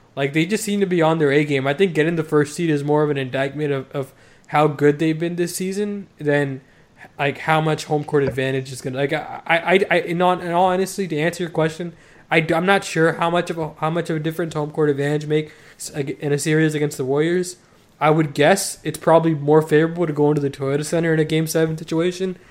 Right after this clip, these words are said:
than it would be Oracle Arena. But honestly, like, it's not like the Rockets have had crazy good home <laughs> crowds. Like, it's not like, like, the Rockets gave out, like, one dollar hot dogs in last year's playoffs. Like, it's not, like, the, the, it's not like home court advantage is a huge,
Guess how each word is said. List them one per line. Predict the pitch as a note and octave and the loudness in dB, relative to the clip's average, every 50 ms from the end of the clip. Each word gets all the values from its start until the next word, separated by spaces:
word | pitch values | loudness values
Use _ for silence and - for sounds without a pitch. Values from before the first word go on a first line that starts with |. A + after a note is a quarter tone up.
| - - _ _ - | -20 -20 _ _ -2
than | D3 C#3+ D3 D3+ | 2 4 6 6
it | D3+ D3 | 8 8
would | D3+ D#3+ D#3 D3+ | 8 8 8 6
be | E3 E3 E3 | 4 6 8
Oracle | D3+ D3 D3+ D3+ D3+ D3+ D3+ C#3+ | 10 10 10 10 10 8 6 4
Arena. | C3+ C3 C3+ D3 D#3 F3 F3+ F#3 F#3 - - - - - _ _ _ - | 6 6 4 4 4 4 2 2 0 -4 -12 -20 -20 -20 _ _ _ 0
But | D3 D3 D3 | 4 6 8
honestly, | D3+ D#3+ E3+ F#3 F3+ F3+ - F#3 E3 | 10 10 8 8 6 6 6 6 8
like, | D3+ D3 C#3+ - | 8 8 6 4
it's | D#3+ D#3 - - | 0 4 8 10
not | F3+ F#3 | 10 12
like | F#3 F3+ F3+ | 10 10 8
the | D#3+ | 8
Rockets | D3 D3 D3 C#3 - - | 8 8 6 4 2 2
have | D3 A#2+ | 2 4
had | B2+ C#3 C#3 C#3 C3+ C3 - - - - - - _ | 6 6 6 6 6 2 -2 -12 -20 -20 -20 -20 _
crazy | - - D3 D3 D3 C#3+ D3+ D#3+ | 6 10 10 10 10 10 6 4
good | C#3 - D3 C#3+ | 6 6 6 6
home | B2 A2 D3+ C#3+ C#3+ | 6 4 2 0 0
<laughs> | - - | -2 -4
crowds. | - D#3 - - D3 - - - - - - - - - - | -4 -4 -4 -2 -4 -4 -4 -6 -8 -12 -20 -20 -20 -6 -2
Like, | C#3 C#3 C#3 | 0 2 2
it's | D3 D3+ | 6 8
not | E3+ F#3 E3+ | 10 10 12
like, | D#3 E3 D#3 D#3 - - - - - - - F3+ - | 12 10 10 8 4 -4 -12 -12 -10 -6 -6 -2 6
like, | - D3 C#3+ C#3 | 8 8 10 10
the | C#3 D#3 | 12 12
Rockets | D#3+ E3 E3+ E3+ F3 F#3+ D3+ - | 12 12 12 12 10 8 8 10
gave | E3 E3+ E3 E3 | 8 10 10 12
out, | E3+ D#3+ D#3 | 10 10 10
like, | D3+ D3+ C#3+ D3+ | 8 4 4 4
one | D3 D3+ D#3 D#3+ | 4 4 6 8
dollar | D#3 D3 D3 C#3+ | 8 8 8 8
hot | B2 C3 D3 C#3+ C#3+ | 6 4 2 2 2
dogs | - C#3 C3+ C3+ C3+ C#3 C3+ | 0 0 2 2 0 -2 -4
in | C3+ | -4
last | C3 C3+ C3+ C#3 C#3 - | -2 -2 -2 -2 -2 -6
year's | C#3+ C3+ | -4 0
playoffs. | - D3+ C3+ C3+ C3+ C3 B2+ B2+ - - | 0 0 2 0 0 -2 -2 -4 -8 -10
Like, | G2+ G2+ D3+ | -12 -10 -8
it's | D3 - - | -10 -8 -8
not, | D3 D3+ - - - - - - | -10 -10 -10 -12 -14 -14 -8 -4
like, | D3 C#3+ C#3+ | -4 -2 2
the, | D3 D3+ D#3 | 2 2 2
the, | D3+ D3 D#3 E3 D3+ | 2 0 -4 -4 -6
it's | D#3 - - | -6 -4 -2
not | F3+ F3 E3 | 0 2 2
like | E3 E3 D#3 D#3+ - - - - - - | 2 2 0 0 -4 -14 -20 -20 -8 -4
home | - D#3 D#3 D#3 | -2 -2 -2 0
court | - D#3+ D#3 D3+ D3 | 4 6 6 6 6
advantage | C#3+ C#3 C#3+ C#3+ C#3+ D3 D3 C#3 | 6 4 2 0 0 0 -2 -2
is | C#3 C3+ | -4 -6
a | |
huge, | C3+ C3 - D#3 D3 C#3 C3+ | -6 -4 -4 -2 -2 -2 -4